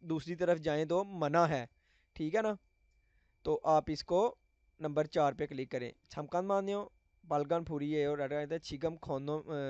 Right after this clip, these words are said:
वेंगदंग फोदो रल खन्नो मियन अंधे हो।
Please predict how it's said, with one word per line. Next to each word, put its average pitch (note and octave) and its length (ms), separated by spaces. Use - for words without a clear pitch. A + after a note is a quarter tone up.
वेंगदंग D#3+ 300
फोदो D3+ 300
रल D3+ 160
खन्नो C#3 380
मियन C3+ 160
अंधे A2 280
हो। A2 180